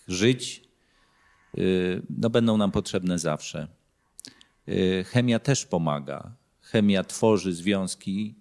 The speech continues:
które potem są lekami. Y, jak pani profesor, y, widzi szansę na, na jakiś przełom? Leki nowotworowe to coś, o co pytamy najczęściej.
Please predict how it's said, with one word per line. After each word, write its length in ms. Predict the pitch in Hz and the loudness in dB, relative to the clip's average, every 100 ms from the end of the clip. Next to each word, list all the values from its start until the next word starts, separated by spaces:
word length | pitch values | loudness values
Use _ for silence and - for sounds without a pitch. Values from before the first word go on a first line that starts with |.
| _ | _
które 640 | - - 98 92 92 92 117 180 _ _ - | -20 0 2 4 2 -2 -8 -16 _ _ 0
potem 320 | 104 104 95 | 2 4 2
są 200 | - 95 | 2 2
lekami. 640 | 85 - 90 82 80 90 - _ _ _ _ _ _ _ _ - | 0 -2 -4 -4 -6 -10 -14 _ _ _ _ _ _ _ _ -2
Y, 260 | 90 92 - - - | -2 -2 -6 -16 -14
jak 340 | - 107 120 - | -2 2 2 2
pani 220 | 104 95 | 0 0
profesor, 680 | 110 - 98 - 82 82 - | -2 -2 -2 -2 -4 -4 -6
y, 200 | 87 80 - | -6 -6 -6
widzi 600 | 90 104 92 85 87 95 | -4 -4 -4 -4 -4 -6
szansę 580 | - 113 104 95 - 87 | -4 -2 0 -2 -2 -2
na, 340 | 80 76 80 - - - | -2 -4 -6 -12 -14 -4
na 160 | 80 | 0
jakiś 320 | 87 - - | 0 -2 -8
przełom? 600 | - - 107 90 85 73 - - _ _ _ _ _ _ _ _ _ _ _ _ _ _ _ _ _ _ _ _ _ - _ - | -6 0 4 4 4 -2 -12 -20 _ _ _ _ _ _ _ _ _ _ _ _ _ _ _ _ _ _ _ _ _ -20 _ 2
Leki 460 | 110 127 - 131 | 4 4 0 -2
nowotworowe 680 | 123 117 117 - 123 127 104 | 2 2 2 2 2 4 2
to 160 | - 92 | -2 -4
coś, 300 | - 117 - | 0 0 0
o 80 | 101 | -2
co 220 | - 95 | 0 -2
pytamy 420 | - - 107 98 | -2 0 2 4
najczęściej. 840 | 98 98 - 113 95 - 80 92 | 4 2 0 0 0 -2 -4 -4